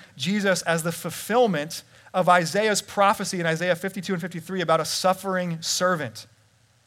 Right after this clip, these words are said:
the one who would bear our griefs and carry our sorrows, the one who was stricken, smitten by God, and afflicted, the one who was pierced for our transgressions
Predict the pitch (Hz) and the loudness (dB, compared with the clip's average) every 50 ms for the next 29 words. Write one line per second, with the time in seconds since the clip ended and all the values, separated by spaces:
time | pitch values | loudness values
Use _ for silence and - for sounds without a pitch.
0 | _ _ _ _ _ _ - 170 170 196 214 220 196 208 208 196 180 160 131 117 | _ _ _ _ _ _ -2 0 2 4 4 4 4 2 2 0 -2 -2 -2 0
1 | 180 190 202 214 214 185 180 175 170 160 135 147 180 190 190 175 - - 160 143 | 2 4 6 6 6 6 6 4 2 2 -2 -4 -4 -2 -2 -2 -4 -6 -8 -10
2 | 127 - - 165 165 165 160 151 139 127 - - 139 127 123 113 104 98 98 101 | -10 -8 -4 -2 0 2 2 0 0 -2 -4 -4 -4 -4 -4 -4 -4 -6 -8 -8
3 | - - - _ _ _ _ _ _ _ - - - - - 165 170 208 226 202 | -10 -12 -14 _ _ _ _ _ _ _ -20 -20 -20 -8 -4 0 2 4 4 4
4 | 208 220 196 165 - - - - - 196 226 233 226 190 139 113 104 104 - - | 4 2 2 0 0 0 -2 -2 0 0 0 0 0 -2 -6 -6 -6 -10 -14 -18
5 | - - _ _ _ _ _ _ _ - - - - - 190 220 262 254 214 202 | -20 -20 _ _ _ _ _ _ _ -6 -2 0 2 4 6 4 4 4 2 4
6 | 196 196 190 180 190 185 185 180 170 151 143 151 143 139 127 - - 147 135 - | 6 6 6 6 6 6 8 8 8 6 4 2 -4 -8 -8 -8 -6 -8 -8 -8
7 | - 113 101 104 104 - - - - - - 165 185 220 226 208 214 208 185 175 | -10 -10 -10 -10 -12 -14 -16 -20 -14 -8 -4 0 2 2 2 2 2 0 0 -2
8 | - - - - - - 233 240 247 220 - - - 214 220 202 180 180 175 - | -4 -6 -10 -10 -6 -4 -2 -2 -2 -2 -4 -6 -8 -6 -2 0 0 0 0 -2
9 | - 185 175 165 135 - 165 170 165 165 - 160 147 143 139 - | -4 -4 -4 -4 -4 -2 0 0 0 0 -4 -8 -8 -10 -10 -12